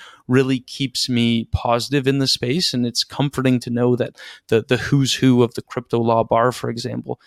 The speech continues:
is sticking around and continues to work to advise clients who are building really innovative projects in this space. But that all is to say, it is, we have seen quite a bit of a chilling effect and a bit of anger as well in the U S just on how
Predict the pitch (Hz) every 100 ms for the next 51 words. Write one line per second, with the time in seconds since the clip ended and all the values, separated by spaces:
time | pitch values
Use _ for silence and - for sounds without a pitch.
0 | _ - 120 - - 127 120 113 110 113
1 | 113 113 113 - 117 - 120 117 - 120
2 | 131 127 120 _ _ _ - 120 113 107
3 | 117 113 - - 113 110 - 120 127 123
4 | 117 120 117 120 117 117 - 113 110 110
5 | 110 - 120 117 123 113 - 113 113 -
6 | - 107 107 - - - - 135 170 135
7 | _ _ _ _ - 123 123 131 131 123
8 | - - 127 117 113 110 - 127 123 110
9 | 110 - _ _ - 117 110 123 113 -
10 | 117 - 123 117 117 117 - - - 117
11 | 123 123 - 147 - 120 120 - _ 151
12 | 175 131 131 120 131 120 113 110 117 117
13 | 117 113 113 113 113 117 113 - 117 -
14 | 113 - 123 120